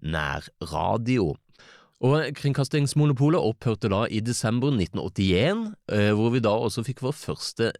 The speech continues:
nærradiostasjon, som da var Mjøsradioen, som ble drevet av studenter på medielinja ved Hedmarktoppen folkehøgskole. Og, eh, så etter det så dukket det opp flere nærradioer, og, eh, de kunne ikke være, eh, kommersielle da, de,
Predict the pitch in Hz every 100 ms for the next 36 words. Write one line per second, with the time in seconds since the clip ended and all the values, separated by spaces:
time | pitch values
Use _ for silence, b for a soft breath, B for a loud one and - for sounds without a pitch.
0 | 90 85 80 78 82 92 101 - 123 113
1 | 127 147 127 101 98 123 131 B B 110
2 | 139 170 160 151 185 190 165 85 69 B
3 | B - 123 123 113 98 85 104 - 113
4 | 104 117 - 120 - 104 90 95 104 95
5 | 95 98 98 101 113 B B - 120 113
6 | 104 110 - - 117 139 143 - - 123
7 | 131 - 131 127 - 139 127 78 - B
8 | B B - 113 139 139 120 135 101 92
9 | 95 135 107 85 78 78 76 - 104 110
10 | 123 139 139 139 131 135 135 151 196 190
11 | - - 104 107 107 98 92 101 113 123
12 | 92 143 165 165 156 80 110 104 98 120
13 | 113 120 123 165 226 208 120